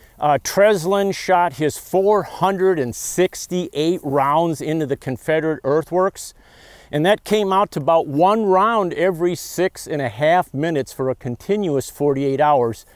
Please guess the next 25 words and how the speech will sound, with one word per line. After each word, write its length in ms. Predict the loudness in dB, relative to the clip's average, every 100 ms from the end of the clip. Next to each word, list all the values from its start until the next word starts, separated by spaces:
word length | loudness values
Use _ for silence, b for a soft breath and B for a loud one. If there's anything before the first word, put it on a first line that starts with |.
| b b b
And 140 | -2 0
that 140 | 2
is 180 | 2 2
what 180 | -2 0
normal 540 | 2 4 4 2 0
siege 580 | -4 -8 -4 -2 -4 -2
rate 340 | 0 0 0
is. 420 | 0 0 0 -6 -16 b b b -2
Normal 460 | 2 4 4 0
fire 460 | 0 0 2 0 -2
and 240 | -4 -8
siege 380 | -6 -6 -4 -2
rate 260 | 0 0 0
is 240 | -4 -6
four 460 | -10 -4 0 2 2
an 100 | 0
hour. 380 | 0 0 0 -4 -4
They 120 | -4
can 220 | -2 -6
speed 460 | -6 -6 -2 -2 2
that 200 | 4 4
up 200 | 2 0
a 40 |
little 320 | 0 2 2
bit, 380 | 0 -2 -2 -4